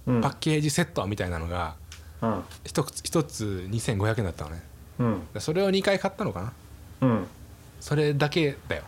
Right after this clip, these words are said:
Speaker 1: やっぱそれ買うと違う？
Speaker 2: まあ、ぶっちゃけ、
Speaker 1: うん。
Speaker 2: 買ってなくてもそんな変わんないと思う。
Speaker 1: うん。
Speaker 2: じゃあどのラインから変わるかって言われたら、まあ、考えれば出てくる、
Speaker 1: うん。
Speaker 2: 出てくるかもしれないけど、五千個じゃ全然。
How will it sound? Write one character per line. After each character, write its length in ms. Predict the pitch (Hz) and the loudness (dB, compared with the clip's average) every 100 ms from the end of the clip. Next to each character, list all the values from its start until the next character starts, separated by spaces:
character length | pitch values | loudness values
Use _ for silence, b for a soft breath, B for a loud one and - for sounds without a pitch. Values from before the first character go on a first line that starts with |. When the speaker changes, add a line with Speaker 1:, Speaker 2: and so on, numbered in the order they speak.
| - | 2
Speaker 1:
や 80 | - | 2
っ 40 | |
ぱ 120 | - - | 4 2
そ 80 | 135 | 2
れ 80 | 131 | 2
買 160 | 160 | 2
う 60 | 151 | 2
と 80 | 131 | 2
違 220 | - 117 | 2 4
う？ 240 | 113 143 - - | 4 2 -2 -12
Speaker 2:
ま 640 | 98 101 101 104 90 85 - - | -10 -6 -4 -2 -2 -2 -6 -10
あ、 80 | - - - - - - | -14 -16 -16 -16 -6 0
ぶ 80 | |
っ 40 | 147 | 0
ち 140 | - | 2
ゃ 60 | 190 | 2
け、 340 | 190 143 90 - - - - - | 4 4 2 -8 -16 -16 -10 0
Speaker 1:
う 60 | |
ん。 160 | 113 90 - - 127 | 0 0 -4 -8 -4
Speaker 2:
買 120 | 139 | -2
っ 20 | |
て 80 | 165 | 0
な 100 | 160 | 0
く 80 | - | 0
て 80 | 101 | 0
も 320 | 95 85 76 | 0 -2 -4
そ 100 | - | -4
ん 40 | 110 | -4
な 80 | 104 | -2
変 140 | 107 | 0
わ 60 | 107 | 2
ん 60 | |
な 80 | 104 | 2
い 40 | |
と 60 | 87 | 0
思 100 | - | -4
う。 20 | - - - - - | -10 -12 -12 -10 -2
Speaker 1:
う 40 | |
ん。 20 | |
Speaker 2:
じ 80 | 135 | 0
ゃ 60 | 110 | 2
あ 40 | |
ど 180 | 98 156 | 4 4
の 120 | 240 | 4
ラ 140 | 175 143 | 6 6
イ 60 | |
ン 60 | 143 | 6
か 120 | 113 | 4
ら 80 | 104 | 4
変 100 | - | 2
わ 60 | 123 | 2
る 60 | |
か 120 | 135 113 | 4 0
っ 20 | |
て 60 | - | 0
言 100 | 95 | 0
わ 60 | 98 | 0
れ 60 | |
た 160 | - 95 | 0 -2
ら、 80 | 85 | -2
ま 380 | 90 85 87 - | -4 -4 -6 -4
あ、 60 | |
考 160 | 139 156 180 | 0 2 4
え 40 | |
れ 100 | 147 | 6
ば 200 | 104 95 | 4 2
出 160 | 107 135 | 2 2
て 60 | |
く 140 | - 104 | 2 0
る、 60 | |
Speaker 1:
う 20 | |
ん。 40 | 120 | 4
Speaker 2:
出 120 | 151 | 6
て 100 | 147 | 6
く 100 | 135 | 6
る 100 | 139 | 4
か 100 | 139 | 4
も 100 | 101 | 2
し 100 | 95 | 2
れ 60 | 113 | 2
な 100 | 123 | 0
い 60 | 110 | 0
け 100 | 95 | -2
ど、 120 | 98 | 0
五 160 | 113 | 2
千 240 | 110 156 165 | 4 4 2
個 120 | 180 | 2
じ 60 | 165 | 4
ゃ 40 | |
全 220 | 107 110 | 2 2
然。 120 | 107 | -2